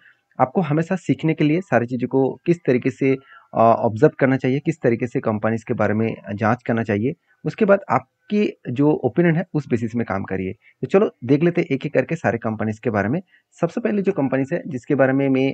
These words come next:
बात करूंगा, जिसका मेरा, आ, खुद का trade है, जिसका नाम है सीडीएसएल। तो सीडीएसएल के ऊपर मैंने, आ, recently एक ट्रेड लिया। वो किस कारण के वजह से लिया, मैं किस तरीके से लिया, वो मैं आपके साथ शेयर करूंगा। आ, तो सबसे पहले देखिए सीडीएसएल के ऊपर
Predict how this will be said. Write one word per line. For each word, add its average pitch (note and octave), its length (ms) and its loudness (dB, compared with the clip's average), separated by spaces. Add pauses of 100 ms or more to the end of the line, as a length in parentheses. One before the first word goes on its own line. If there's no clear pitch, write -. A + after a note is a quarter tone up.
(100)
बात G#2+ 220 2
करूंगा, A#2 320 -2 (160)
जिसका A2+ 240 -2
मेरा, A2 300 4 (340)
आ, A2 140 2
खुद C3+ 200 -2
का C#3+ 100 2
trade C3+ 260 2
है, D#3+ 80 -2 (220)
जिसका A#2+ 220 -2
नाम C3 160 0
है E3+ 80 -2
सीडीएसएल। G#2+ 540 -4 (280)
तो F3+ 60 -2
सीडीएसएल A3+ 500 4
के A#3 100 -2
ऊपर F#3+ 240 0 (160)
मैंने, D3 280 2 (160)
आ, A#2+ 220 4
recently E3 540 0
एक C3+ 220 -2
ट्रेड B2+ 180 6
लिया। A#2+ 180 2 (100)
वो B2+ 80 -6
किस E3 240 -4 (280)
कारण B2 240 6
के C#3+ 140 -4
वजह A#2+ 180 0
से A#2+ 140 -4
लिया, A#2+ 180 0
मैं D3 160 -4
किस E3+ 240 -6
तरीके A2+ 280 -2
से C3 140 0
लिया, A#2 320 -2
वो C3 80 6
मैं B2 120 2
आपके G#2 200 -6
साथ - 140 -6
शेयर G2 240 -4
करूंगा। B2 320 -2 (440)
आ, A2 300 6
तो F3+ 180 0
सबसे F3+ 240 -2
पहले F#3+ 200 4
देखिए F3+ 240 -2
सीडीएसएल E3+ 420 0
के E3 100 -2
ऊपर E3 280 2